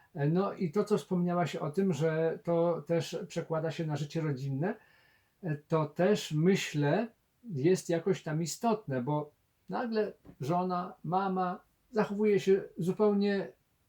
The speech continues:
rzekłbym, nawet irracjonalnie. No i co? No i co? No i jak, jak sobie z tym radzić,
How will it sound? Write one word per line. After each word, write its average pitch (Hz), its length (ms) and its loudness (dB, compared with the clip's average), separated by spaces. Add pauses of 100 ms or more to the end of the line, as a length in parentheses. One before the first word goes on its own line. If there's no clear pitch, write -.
rzekłbym, 180 360 4
nawet 175 440 0
irracjonalnie. 170 1120 4 (320)
No 170 140 2
i 190 100 0
co? - 360 -8
No 175 120 0
i 190 120 -2
co? - 260 -8 (100)
No 180 100 2
i 185 100 4
jak, 208 380 0 (120)
jak 196 400 0 (120)
sobie 180 260 -2
z 143 100 -6
tym 175 200 4
radzić, 131 640 -4